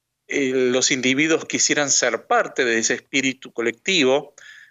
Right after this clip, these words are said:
de ahí que estas movilizaciones fueran tan masivas. Y tenemos siempre presente la, la visión de esos estadios llenos en Nuremberg cuando se hacían los congresos del partido nazi,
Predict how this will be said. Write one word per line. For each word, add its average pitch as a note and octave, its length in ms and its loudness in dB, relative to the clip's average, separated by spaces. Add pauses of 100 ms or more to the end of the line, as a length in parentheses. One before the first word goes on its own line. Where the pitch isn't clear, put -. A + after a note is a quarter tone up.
(120)
de C3 140 2
ahí D3 280 0
que C#3+ 580 -2
estas C#3+ 360 -6
movilizaciones B2 720 0
fueran B2 320 -2
tan A2+ 160 -2
masivas. G#2+ 920 -2
Y B2+ 120 -16
tenemos F3+ 420 0
siempre E3+ 460 0
presente D#3+ 800 0 (640)
la, A2 760 2
la A#2 220 0
visión C#3+ 800 2
de A#2+ 100 0
esos B2+ 260 0
estadios C3 680 0
llenos D3 440 2
en A2+ 180 -4
Nuremberg C#3 720 0
cuando A2 280 -4
se A#2 100 0
hacían B2+ 340 0
los - 140 -2
congresos A#2+ 580 -2
del A2+ 140 -2
partido B2 540 0
nazi, D3+ 560 0